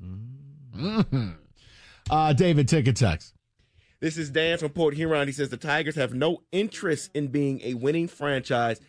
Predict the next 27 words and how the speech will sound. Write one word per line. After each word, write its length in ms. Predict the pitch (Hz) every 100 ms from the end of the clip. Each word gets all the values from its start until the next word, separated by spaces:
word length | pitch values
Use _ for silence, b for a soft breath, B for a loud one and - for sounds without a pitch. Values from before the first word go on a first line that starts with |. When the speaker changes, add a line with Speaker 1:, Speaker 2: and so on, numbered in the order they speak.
| b b
Speaker 3:
They 100 | 147
would 220 | 185 143
rather 300 | 156 160 156
install 480 | 156 - 147 139 147
new 180 | 147
showers 520 | 143 - 139 151 156 131
and 140 | 131
T 200 | - 156
Vs 320 | 139 143 139
and 180 | 120 117
buy 280 | 131 147 170
a 180 | 135 147
new 260 | 143 160 _ 160
airplane. 720 | 180 180 - 90 53 50 - _ _
Speaker 2:
I 220 | 135 151 156
mean, 420 | 160 151 151 120 _
listen, 400 | 160 202 165 80 _ _ _ _ _ _ _ _ _ _ _ _ _ _ _ _ -
I 480 | 117 143 180 170 -
am 200 | 135 131
not 340 | 127 143 - 113
going 480 | 135 139 135 127 -
to 300 | - 131 123
shout 440 | 104 - 135 135 - -
those 320 | 120 127 120
people 380 | - 123 - 131
down 460 | 135 190 220 82 -
because 680 | 127 117 135 127 117 -